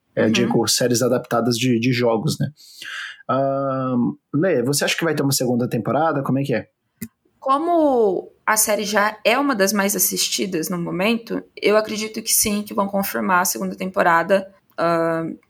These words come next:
Speaker 2: pra isso, né? E quem sabe, eu não sei se, no, do, para o jogo eles pretendem fazer alguma coisa no futuro, se pretendem dar co-, continuidade. Acho que não, né?
Speaker 1: Não sei. Realmente não sei. O, você quer dizer assim, é, continuar o,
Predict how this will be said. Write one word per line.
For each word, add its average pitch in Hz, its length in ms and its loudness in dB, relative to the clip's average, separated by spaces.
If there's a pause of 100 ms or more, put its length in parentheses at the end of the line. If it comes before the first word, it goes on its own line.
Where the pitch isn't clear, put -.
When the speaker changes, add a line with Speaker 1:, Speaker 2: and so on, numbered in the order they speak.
Speaker 2:
pra 202 180 2
isso, 285 320 2
né? 180 300 0 (100)
E 196 60 -12
quem 277 260 0
sabe, 240 280 2
eu 254 40 2
não 302 80 2
sei 320 180 4
se, - 180 4 (200)
no, 247 220 -2
do, 190 320 -8 (260)
para 302 220 4
o 285 80 4
jogo 226 420 2
eles 202 240 0
pretendem 226 420 -2
fazer 226 320 0
alguma 226 340 2
coisa 220 360 0
no 233 80 0
futuro, 180 600 0
se - 140 -6
pretendem 185 540 -2
dar 185 160 2
co-, - 180 -6 (100)
continuidade. 196 840 -2 (300)
Acho - 300 0
que 254 80 -6
não, 180 260 2
né? 165 280 -2 (420)
Speaker 1:
Não 160 140 4
sei. 127 300 2 (520)
Realmente 117 400 4
não 139 80 4
sei. - 120 2 (200)
O, - 160 2
você 147 220 0
quer 151 140 0
dizer 151 160 2
assim, 127 420 0
é, 117 440 2
continuar 135 720 0
o, 117 480 2